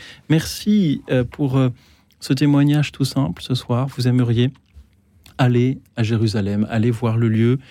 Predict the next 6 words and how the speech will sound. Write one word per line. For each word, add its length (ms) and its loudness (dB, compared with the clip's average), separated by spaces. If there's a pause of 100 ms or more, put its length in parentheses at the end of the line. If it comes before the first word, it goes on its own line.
(320)
où, 160 4
euh, 340 0
Jésus 400 0
fut, 280 -4
euh, 300 0
crucifié. 800 -4